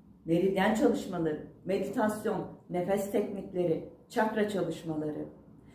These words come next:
ve çocukluğumdan bu yana sakladığım ellerim, ellerimdeki enerjinin kontrolü için yaptığım çalışmalar. Şimdi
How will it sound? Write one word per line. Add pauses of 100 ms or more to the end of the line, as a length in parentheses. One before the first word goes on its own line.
(140)
ve
çocukluğumdan
bu
yana
sakladığım (220)
ellerim, (360)
ellerimdeki
enerjinin
kontrolü
için
yaptığım
çalışmalar. (480)
Şimdi